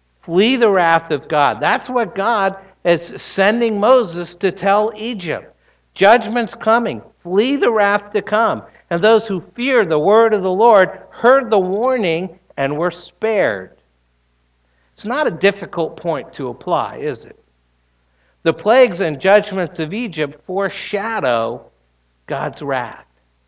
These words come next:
And what we're seeing here is not total wrath.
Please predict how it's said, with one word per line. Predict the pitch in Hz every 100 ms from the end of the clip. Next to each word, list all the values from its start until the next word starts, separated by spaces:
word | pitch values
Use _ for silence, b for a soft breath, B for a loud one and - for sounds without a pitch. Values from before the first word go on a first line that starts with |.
| _ _ _ _
And | 170
what | 196 262
we're | 233
seeing | - 262 226
here | 175 160
is | 135
not | 156 170 165
total | - 170 170 151 131
wrath. | 135 131 98 -